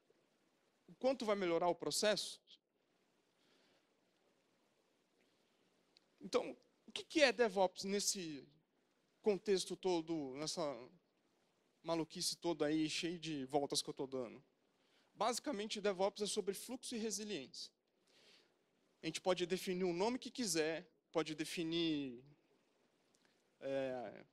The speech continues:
frases bonitas, pode botar gif animados, a gente pode fazer, criar N coisas pra definir o que é DevOps. Mas no fim do dia, é resolver o pipeline,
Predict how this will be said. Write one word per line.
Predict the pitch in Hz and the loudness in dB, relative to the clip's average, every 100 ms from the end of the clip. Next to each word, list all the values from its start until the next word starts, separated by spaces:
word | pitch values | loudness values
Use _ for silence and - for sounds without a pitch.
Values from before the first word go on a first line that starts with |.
| - | -4
frases | 160 165 160 | 2 4 2
bonitas, | 139 151 143 202 208 - 170 | -2 -4 -2 -2 -2 -6 -4
pode | 170 156 | 0 0
botar | 156 160 151 | 0 0 0
gif | 139 190 208 | 0 0 2
animados, | 170 143 185 202 196 165 | 0 2 4 6 4 0
a | |
gente | 170 | -4
pode | - 165 - | 0 0 2
fazer, | 196 170 220 202 _ - | -2 0 -4 -8 _ -6
criar | 226 240 220 | 2 4 4
N | 311 285 | 0 0
coisas | 262 220 | 0 0
pra | 202 | 0
definir | 190 - 185 | -4 -4 -6
o | |
que | 165 | -4
é | 175 | -2
DevOps. | 160 131 - - - - - | -2 -2 -8 -14 -20 -20 -4
Mas | - 262 | 2 2
no | 240 | 2
fim | 196 - 262 277 | -6 -6 -2 -2
do | 196 | -2
dia, | 147 214 240 135 - _ _ _ _ - | 0 4 4 4 -2 _ _ _ _ 2
é | 190 165 120 - _ _ _ _ _ _ - | 4 6 2 -8 _ _ _ _ _ _ -4
resolver | 160 180 170 | 0 0 2
o | 220 | 0
pipeline, | 233 233 226 175 165 208 | 0 -4 -6 -4 -6 -8